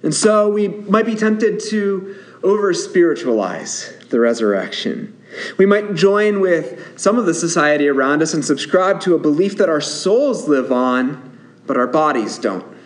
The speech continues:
It would certainly make life easier if that were the case,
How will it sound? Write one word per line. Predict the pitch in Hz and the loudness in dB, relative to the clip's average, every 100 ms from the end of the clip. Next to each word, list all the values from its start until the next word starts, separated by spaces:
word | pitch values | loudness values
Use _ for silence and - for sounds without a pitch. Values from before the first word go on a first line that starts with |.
| - - - - - - - - - - - - - - - - - - - | -20 -20 -20 -20 -20 -20 -20 -20 -20 -20 -20 -20 -20 -14 -8 -8 -10 -18 -4
It | |
would | 156 147 | -4 -2
certainly | 180 175 170 | -2 0 0
make | 143 156 156 151 | 0 0 0 0
life | 147 139 143 | 0 0 -2
easier | 131 147 123 104 | 0 2 0 -2
if | 104 | 0
that | 123 - - | -4 -4 -8
were | 120 | -8
the | 110 | -8
case, | - - - 202 104 - - - - | -10 -12 -2 0 0 -4 -8 -10 -14